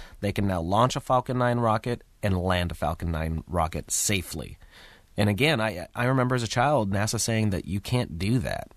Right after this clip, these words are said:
Now, I'm not saying that they aren't doing it. Technology has come a long way.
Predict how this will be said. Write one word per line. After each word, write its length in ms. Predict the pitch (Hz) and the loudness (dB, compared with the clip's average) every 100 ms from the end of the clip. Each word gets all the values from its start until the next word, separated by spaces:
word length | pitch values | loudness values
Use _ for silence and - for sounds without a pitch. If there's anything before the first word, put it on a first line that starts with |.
| - | -6
Now, 260 | 104 98 95 | 0 2 2
I'm 100 | 101 | 2
not 160 | 120 | 2
saying 240 | - 123 110 | 2 0 0
that 160 | 101 | -2
they 180 | 95 92 - _ - | -4 -6 -8 _ 0
aren't 220 | 165 156 | 0 2
doing 240 | 110 98 | 0 0
it. 140 | 104 - | -2 -2
Technology 380 | 101 98 101 92 | -4 0 0 -2
has 100 | - | -2
come 160 | 98 | 0
a 60 | 95 | 2
long 200 | 85 82 | 0 2
way. 400 | 107 117 90 | 4 4 2